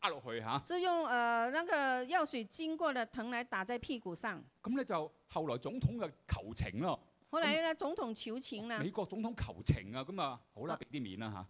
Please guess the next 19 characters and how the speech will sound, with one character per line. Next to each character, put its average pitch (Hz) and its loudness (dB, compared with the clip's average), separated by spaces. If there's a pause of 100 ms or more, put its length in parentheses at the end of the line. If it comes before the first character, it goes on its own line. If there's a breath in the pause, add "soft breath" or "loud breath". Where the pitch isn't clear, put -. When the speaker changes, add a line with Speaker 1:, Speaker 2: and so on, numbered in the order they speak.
(100)
Speaker 1:
下。 - -8
Speaker 2:
啊， 247 2
美 247 0
國 285 2
總 330 -2
統 480 0
來 262 2
求 269 -2
情 269 -2
啊， 262 2
給 240 -4
點 208 -2
面 214 -4
子 185 -6
吧。 170 -2
Speaker 1:
唔 139 -2
打 185 2
三 277 4
藤。 180 2